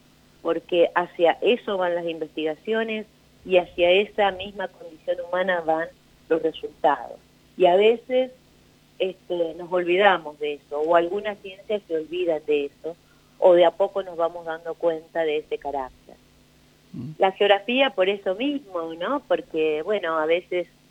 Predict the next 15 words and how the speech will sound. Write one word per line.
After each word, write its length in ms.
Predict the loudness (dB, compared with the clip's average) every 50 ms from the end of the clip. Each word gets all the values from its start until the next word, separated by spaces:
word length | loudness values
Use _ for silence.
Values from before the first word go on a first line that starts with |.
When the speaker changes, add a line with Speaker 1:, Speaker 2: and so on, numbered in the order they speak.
| _ _ _
Speaker 1:
se 80 | _ -4
ha 20 | -4
entendido, 720 | -2 -2 -2 -2 -2 -2 -4 -2 0 2 2 2 2 0 -4 _ _ _ _ _ _ _ _ _ _ _ _ _ _ _ _
eh, 140 | -4 -4 -4 -4
distinto, 640 | -6 -16 _ _ _ -4 -2 -2 0 2 4 2
o 80 | 2 2 2
se 80 | -2
entiende 500 | -2 -2 -2 -2 -2 0 -2 -2 -4 -4
que 120 | -2 -2 -6
la 80 | -6 -4
geografía 320 | -4 -4 -4 0 0 0 0
ha 20 |
tenido 300 | 0 -2 -4 -2 -4 -4
unos 140 | -4 -4 -8 -10 _ _
cambios 380 | 4 4 4 4 0 -2 -2